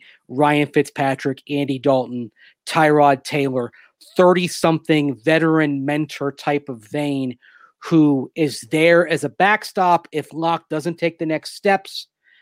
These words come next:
but is not necessarily competing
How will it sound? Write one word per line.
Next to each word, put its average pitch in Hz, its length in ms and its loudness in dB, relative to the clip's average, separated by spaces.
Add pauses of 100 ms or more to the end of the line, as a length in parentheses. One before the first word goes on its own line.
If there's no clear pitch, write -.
(200)
but 156 360 0
is 143 180 -6
not 160 260 -2
necessarily 151 680 -2
competing 147 800 -6